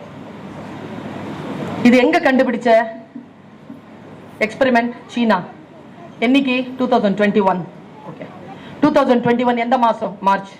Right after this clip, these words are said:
எடு. டூ தௌசண்ட் டுவென்டி ஒன் மார்ச்ல எந்த இடம்? அந்த இடம்.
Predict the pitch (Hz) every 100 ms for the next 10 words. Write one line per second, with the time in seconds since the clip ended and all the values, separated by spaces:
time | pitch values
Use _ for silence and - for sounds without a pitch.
0 | - - - 220 220 - - - - -
1 | - - - - - - - - 320 339
2 | 285 247 233 247 247 254 277 254 233 254
3 | 254 254 247 269 254 233 240 214 - -
4 | 220 247 240 240 185